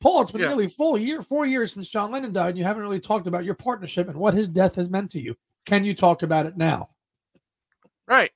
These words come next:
Speaker 2: And, you know,
Speaker 1: <laughs>
Speaker 2: Paul's, it's, it's just too difficult. You know, you very, you,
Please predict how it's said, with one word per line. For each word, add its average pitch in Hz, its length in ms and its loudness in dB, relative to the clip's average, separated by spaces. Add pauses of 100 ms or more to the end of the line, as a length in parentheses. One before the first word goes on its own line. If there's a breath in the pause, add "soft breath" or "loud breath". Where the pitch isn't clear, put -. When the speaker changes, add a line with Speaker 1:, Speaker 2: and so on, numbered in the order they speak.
(140)
Speaker 2:
And, 175 280 -4
you 180 80 -4
know, 165 80 0
Speaker 1:
<laughs> - 80 -10
Speaker 2:
Paul's, 180 360 4
it's, 185 160 -8
it's - 220 -8
just 226 220 -4
too 254 100 -10
difficult. 247 640 -6
You 160 120 -16
know, 156 80 -6
you 175 220 -12
very, 180 280 -2
you, 175 140 -20